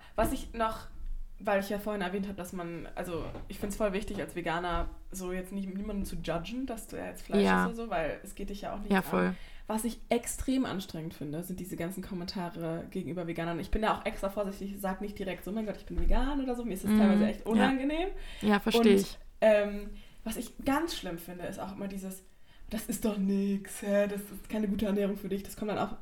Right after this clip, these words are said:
Speaker 1: so aus meiner Familie, wo ich mir
Speaker 2: Mhm.
Speaker 1: denk, "Boah, ey."
Speaker 2: Ja, aber man muss natürlich schon drauf achten. Also wie machst du das? Trackst du das auch so ein bisschen mit diesen,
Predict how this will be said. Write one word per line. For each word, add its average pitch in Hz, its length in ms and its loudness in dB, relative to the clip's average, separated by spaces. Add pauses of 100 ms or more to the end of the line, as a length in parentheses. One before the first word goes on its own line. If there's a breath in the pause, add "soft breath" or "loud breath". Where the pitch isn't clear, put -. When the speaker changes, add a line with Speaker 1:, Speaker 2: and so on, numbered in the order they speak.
(200)
Speaker 1:
so 208 220 -6
aus 196 120 2
meiner 196 140 -2
Familie, 208 240 -4
wo 196 40 -4
ich - 80 -8
mir 214 60 2
Speaker 2:
Mhm. 214 60 8 (120)
Speaker 1:
denk, 214 100 4
"Boah, 160 540 4
ey." 120 360 -2 (1400 loud breath)
Speaker 2:
Ja, 214 380 8 (240 loud breath)
aber 226 180 10
man 233 100 8
muss 262 180 4
natürlich 247 320 2
schon 254 160 -2
drauf 220 280 -2
achten. 262 280 0
Also 202 380 0
wie 214 280 -2
machst 220 280 2
du 233 60 2
das? 208 160 -2
Trackst - 380 -2
du 262 40 -4
das 269 180 0
auch 247 140 0
so 254 120 -4
ein 233 40 -2
bisschen 254 300 2
mit 247 160 -2
diesen, 240 460 0